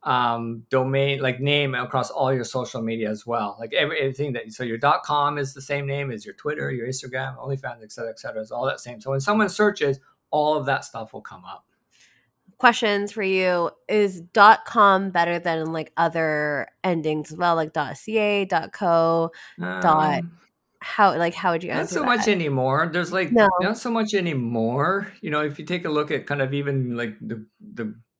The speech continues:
Speaker 1: Google, the browsers and all, they're starting to look, kind of l-, remove a lot of that dot, you know, the, the domain names there. So it's not so much anymore.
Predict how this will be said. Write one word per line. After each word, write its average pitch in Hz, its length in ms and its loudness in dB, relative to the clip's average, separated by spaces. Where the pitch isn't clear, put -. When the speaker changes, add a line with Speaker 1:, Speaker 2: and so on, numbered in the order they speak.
Speaker 1:
Google, 127 400 0
the 113 120 -2
browsers 123 520 0
and 117 100 -6
all, 107 60 -2
they're 131 100 -2
starting 175 260 -2
to 135 60 0
look, 123 160 -2
kind 127 140 2
of 113 300 -2
l-, 131 80 -4
remove 127 360 0
a 123 60 0
lot 117 180 0
of 113 80 -2
that 113 380 -6
dot, 110 380 -4
you 123 80 -8
know, 113 120 -6
the, 113 180 -6
the 113 180 -8
domain 120 500 -2
names 107 360 -4
there. 120 240 -2
So 131 340 0
it's 180 160 0
not 240 180 2
so 214 240 0
much 185 260 -2
anymore. 135 760 0